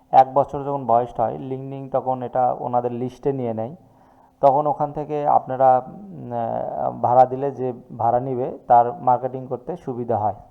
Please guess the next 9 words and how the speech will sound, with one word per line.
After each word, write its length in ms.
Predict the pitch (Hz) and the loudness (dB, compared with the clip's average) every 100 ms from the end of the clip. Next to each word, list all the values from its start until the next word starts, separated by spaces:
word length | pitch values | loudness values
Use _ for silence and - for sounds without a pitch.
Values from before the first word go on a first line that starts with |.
| - _ _ _ _ _ 131 | -20 _ _ _ _ _ 4
বছরটা 480 | 131 127 151 147 147 | 4 4 -2 4 6
অনেক 200 | 139 123 | 6 -2
গুরুত্বপূর্ণ। 600 | 127 120 104 104 104 120 _ _ _ _ _ _ 131 | -12 -10 -10 -10 -14 -18 _ _ _ _ _ _ -10
দুই 140 | 147 | -6
নম্বর, 400 | 160 147 117 117 185 - _ _ _ _ _ | -2 -2 0 -4 -6 -18 _ _ _ _ _
অ্যাকাউন্টে 800 | - 135 151 156 156 170 170 - - _ _ _ _ _ | 2 4 4 2 0 -4 -4 -6 -12 _ _ _ _ _
আপনার 540 | 131 135 139 143 139 - - - - | 4 4 4 2 2 -6 -20 -20 -2
কানেকশন 600 | - 139 143 - 147 143 - | 4 4 2 -4 -4 -4 -2
পাঁচশো 340 | - 127 - | 2 2 0